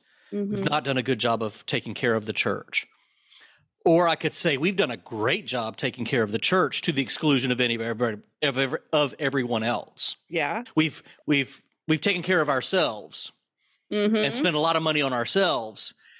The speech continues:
Speaker 2: Right.
Speaker 1: And we just trust that others will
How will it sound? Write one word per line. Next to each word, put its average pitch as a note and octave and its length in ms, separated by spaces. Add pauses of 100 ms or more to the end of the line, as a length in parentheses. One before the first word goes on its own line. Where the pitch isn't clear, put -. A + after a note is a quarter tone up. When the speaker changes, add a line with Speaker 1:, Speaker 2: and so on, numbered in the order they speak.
(100)
Speaker 2:
Right. F#3+ 300
Speaker 1:
And C#3+ 360
we C#3 140
just C3 420 (440)
trust D3 320
that C#3 120
others B2+ 380
will B2 340